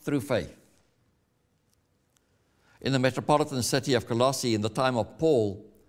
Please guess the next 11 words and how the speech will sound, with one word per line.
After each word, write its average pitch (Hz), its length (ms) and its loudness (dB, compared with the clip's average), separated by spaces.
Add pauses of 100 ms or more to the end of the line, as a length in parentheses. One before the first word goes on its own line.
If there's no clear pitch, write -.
(220)
there 120 160 -2
were 120 120 2
many 123 340 -2
gods, 98 580 -4 (920)
and 156 160 0
even 160 200 4
more 165 240 6
ways 127 500 2
of 104 180 -4
worshipping 110 460 -2
them. 80 280 -6